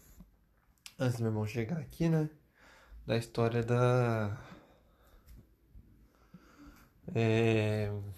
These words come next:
hum, a história da minha amiga, né? Deixa eu ver aqui rapidinho. O que que a gente tava falando mesmo? A história em si, né? Vamos ver aqui.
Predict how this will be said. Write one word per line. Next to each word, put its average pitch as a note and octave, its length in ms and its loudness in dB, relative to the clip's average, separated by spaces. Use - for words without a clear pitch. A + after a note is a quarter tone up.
hum, A2 600 -4
a - 80 -8
história A#2 320 0
da A#2 80 2
minha A#2 140 0
amiga, A2 320 -4
né? B2+ 200 -2
Deixa G#2+ 220 -6
eu G#2+ 40 -2
ver G#2 120 -2
aqui G2+ 120 -6
rapidinho. B2 440 -6
O - 40 -14
que - 120 -8
que B2 480 -10
a B2+ 40 -16
gente - 140 -16
tava - 160 -4
falando - 540 -8
mesmo? - 340 -14
A B2 60 -10
história G#2 360 -4
em G2+ 100 -4
si, - 260 -10
né? A2+ 240 -6
Vamos B2 220 -6
ver A2 120 -4
aqui. B2+ 320 -4